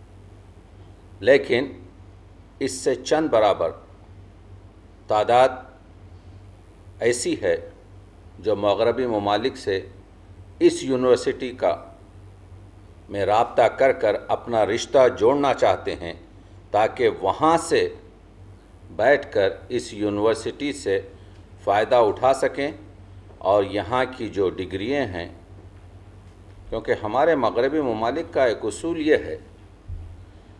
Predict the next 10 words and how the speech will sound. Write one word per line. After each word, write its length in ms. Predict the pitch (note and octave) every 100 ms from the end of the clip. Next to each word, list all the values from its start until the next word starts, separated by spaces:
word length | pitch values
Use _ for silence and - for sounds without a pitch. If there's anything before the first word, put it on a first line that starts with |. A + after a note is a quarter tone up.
| - -
कि 60 | A2+
अगर 260 | G#2 G#2+ D3
आप 220 | D3 C#3+
इकोनॉमिक्स 720 | A2+ - A#2 B2 C#3 D#3+ -
में 140 | C#3+ C3+
हों 260 | A#2 B2 C3 - -
या 260 | G2 A#2+ A2+
एडमिनिस्ट्रेशन 760 | G2 G2+ G#2+ - B2 C3 C#3+
में 180 | C3+ C3
हों, 200 | G#2+ A2+